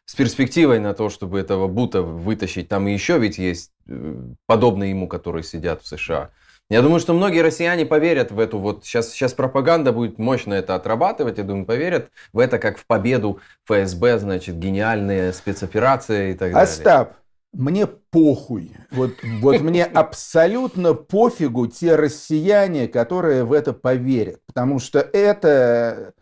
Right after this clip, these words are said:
Speaker 2: это ребята, матерное слово я уже произнёс, больше
Speaker 1: <laughs> Уже
Speaker 2: не
Speaker 1: два.
Speaker 2: буду. Скажем так, очень мягко и вежливо.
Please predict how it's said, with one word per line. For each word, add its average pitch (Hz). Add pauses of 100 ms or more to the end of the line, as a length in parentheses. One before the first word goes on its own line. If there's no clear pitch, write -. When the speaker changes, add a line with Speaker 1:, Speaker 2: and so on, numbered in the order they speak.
(680)
Speaker 2:
это 202
ребята, 127 (2000)
матерное 123
слово 117
я 113
уже 110
произнёс, 123
больше 110
Speaker 1:
<laughs> -
Уже 120
Speaker 2:
не 135
Speaker 1:
два. 117
Speaker 2:
буду. - (440)
Скажем 151
так, 190
очень 202
мягко 147
и 131
вежливо. 117